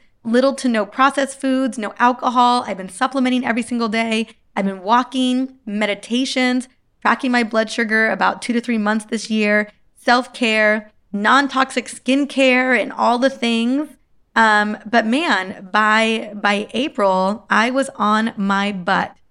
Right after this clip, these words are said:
struggling with pretty severe fatigue and burnout, a state I know very, very well, and a state that I never imagined myself getting back to again, ever. This was actually at the time where we decided to take the podcast from four episodes a week.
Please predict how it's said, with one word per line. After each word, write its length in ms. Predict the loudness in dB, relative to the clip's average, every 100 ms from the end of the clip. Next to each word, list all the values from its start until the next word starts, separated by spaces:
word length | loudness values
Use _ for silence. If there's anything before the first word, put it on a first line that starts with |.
| _
struggling 500 | -4 0 0 0 -2
with 180 | -2 -8
pretty 300 | -6 -2 -2
severe 420 | -2 -6 -4 -4
fatigue 560 | -6 -12 -10 -10 -10 -4
and 180 | -4
burnout, 500 | 0 0 0 -2 -6 -12 _ _ -6
a 80 | -6
state 560 | -4 -6 -6 -6 -10 _ -2
I 140 | 0
know 360 | 0 0 -2 -4
very, 340 | -8 -2 -2 0
very 240 | -2 -2
well, 460 | -2 0 0 -2 _ _ _
and 140 | -2 -2
a 40 |
state 460 | -2 -4 -4 -4 -4
that 140 | -2
I 120 | -2
never 380 | -2 -2 0 -2
imagined 640 | -2 -2 -2 -2 -4 -4
myself 540 | -2 -4 -4 -4 -4 -6
getting 260 | -6 -4
back 240 | -4 -4 -6
to 280 | -6 -4 -4
again, 520 | -6 -6 -4 -4 -4 -2
ever. 440 | 0 0 -4 -8 _ _ _
This 120 | 0 0
was 100 | 0
actually 360 | 0 0 2 -2
at 80 | -2
the 40 |
time 400 | -4 -2 0 0
where 280 | 2 2 2
we 120 | 0
decided 360 | -2 0 -2 -4
to 80 | -8
take 340 | -4 -4 -4
the 60 | -8
podcast 680 | 0 0 0 0 0 -2 -4
from 200 | -2 -2
four 340 | -6 -2 0
episodes 640 | 0 -2 -4 -2 -2 -2
a 80 | -2
week. 420 | -2 -2 -2 -6